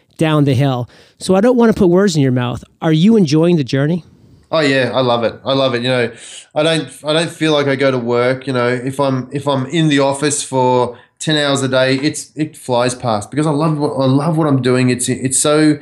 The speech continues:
Speaker 2: exciting for me, and I just know that, um, in this, in this space that I'm in, the whole internet marketing and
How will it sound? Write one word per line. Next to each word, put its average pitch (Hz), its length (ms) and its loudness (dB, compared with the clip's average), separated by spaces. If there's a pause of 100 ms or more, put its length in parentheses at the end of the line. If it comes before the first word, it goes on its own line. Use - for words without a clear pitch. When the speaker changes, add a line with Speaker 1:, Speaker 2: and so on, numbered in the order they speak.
(380)
Speaker 2:
exciting 143 500 0
for 127 220 -2
me, 117 240 -2
and 127 120 -2
I 143 120 0
just 202 180 -4
know 165 160 0
that, 131 280 -2 (280)
um, 120 280 -4
in 190 180 -2
this, 214 280 -2
in 160 220 -2
this 196 180 0
space 156 480 -2
that 143 100 0
I'm 127 140 -2
in, 147 220 0
the 123 120 0
whole 127 360 0
internet 139 340 -4
marketing 123 520 -2
and 113 280 -2